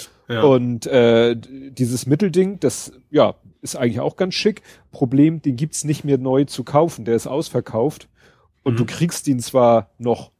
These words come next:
Speaker 2: neu, ne, also original
Speaker 1: Ah, aber dann
Speaker 2: verpackt.
Speaker 1: zu Liebhaberpreisen.
Speaker 2: Ja, dreihundertneunzig Euro.
Speaker 1: <laughs>
Speaker 2: Ne?
Speaker 1: Jo.
Speaker 2: Das ist dann
Speaker 1: Ja.
Speaker 2: ein bisschen heftig,
Speaker 1: Und dann
Speaker 2: ne?
Speaker 1: darfst du eigentlich, eigentlich darfst du bei dem Preis schon gar nicht mehr auspacken, sondern musst ihn so in den Karton
Speaker 2: Ja.
Speaker 1: in die Vitrine stellen, ne?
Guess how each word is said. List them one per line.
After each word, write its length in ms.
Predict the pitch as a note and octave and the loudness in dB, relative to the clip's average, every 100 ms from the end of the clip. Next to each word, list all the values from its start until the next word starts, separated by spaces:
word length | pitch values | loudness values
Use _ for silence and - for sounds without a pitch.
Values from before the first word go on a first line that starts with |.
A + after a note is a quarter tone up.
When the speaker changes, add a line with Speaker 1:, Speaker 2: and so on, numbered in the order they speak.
| _ | _
Speaker 2:
neu, 520 | A#2 A#2+ A#2 C#3 A#3 - _ _ | -2 4 6 6 2 -6 _ _
ne, 180 | C#3 G3 | -10 -6
also 460 | A2 G#2+ G#2 G2 _ _ _ | -6 -6 -8 -8 _ _ _
original 300 | A2 G#2+ G#2+ | -6 -4 2
Speaker 1:
Ah, 180 | A2 B2+ | 4 4
aber 40 | |
dann 140 | C#3 A2 | 2 0
Speaker 2:
verpackt. 280 | D#3+ F#3+ - _ _ _ - | 0 -2 -10 _ _ _ -20
Speaker 1:
zu 240 | - B2+ | -14 -8
Liebhaberpreisen. 840 | C#3 - G2+ G#2 - G2+ F#2+ F2 E2 B2+ | -8 -6 -8 -8 -10 -10 -10 -12 -8 2
Speaker 2:
Ja, 220 | A#2+ G#2 | 2 2
dreihundertneunzig 840 | - B2 C#3+ C3+ C3 B2 A#2+ B2 B2 | 2 2 4 2 2 -2 -2 -4 -2
Euro. 340 | G#2 F#2+ F#2 - _ _ - | -2 -4 -8 -16 _ _ -10
Speaker 1:
<laughs> 1300 | - - - - - - C3+ - C#3 - - - G2 | -10 -10 -14 -14 -16 -4 -4 -2 -6 -6 -6 -6 -2
Speaker 2:
Ne? 120 | A#2+ D3+ - - - - C#3+ - A2 | -2 -2 -4 -6 -8 -6 -6 -8 -6
Speaker 1:
Jo. 160 | G2+ | 0
Speaker 2:
Das 300 | A2 F2 - | 0 0 -6
ist 220 | - - A2 | -6 -6 0
dann 80 | |
Speaker 1:
Ja. 100 | G#2 | 0
Speaker 2:
ein 60 | G2+ | 0
bisschen 460 | G2+ - G2 F#2+ - _ _ | -4 -4 -6 -8 -16 _ _
heftig, 500 | A#2 A2 - G2 - | 0 0 -2 -10 -6
Speaker 1:
Und 80 | A2+ | -4
dann 80 | G#2+ | 0
Speaker 2:
ne? 40 | |
Speaker 1:
darfst 260 | B2 C#3 - | 2 2 2
du 60 | |
eigentlich, 520 | A#2 C3+ D3+ - - A#2 | 0 0 -2 -4 -10 -4
eigentlich 220 | C#3+ C3+ | -2 0
darfst 240 | C3+ C3 | 0 0
du 20 | C#3 | -2
bei 60 | |
dem 120 | C3 | -2
Preis 260 | B2+ C#3 C3+ | -2 -2 -2
schon 100 | B2 | -2
gar 100 | C3+ | -2
nicht 100 | B2 | 0
mehr 100 | B2 | 0
auspacken, 520 | C3 - - F3+ C3+ | 0 -2 -6 -6 -4
sondern 180 | A#2+ B2 | -4 -4
musst 220 | C3 - | -4 -8
ihn 80 | B2 | -10
so 180 | A2+ C3+ | -6 -6
in 60 | B2 | -6
den 100 | A#2 | -10
Karton 300 | B2 - B2+ | -12 0 6
Speaker 2:
Ja. 140 | B2+ | 6
Speaker 1:
in 100 | A#2+ | 4
die 60 | A#2 | -4
Vitrine 380 | B2 D3+ A#2 G2+ | -12 -10 -10 -10
stellen, 320 | - A2 | -10 -12
ne? 100 | G#2+ | -12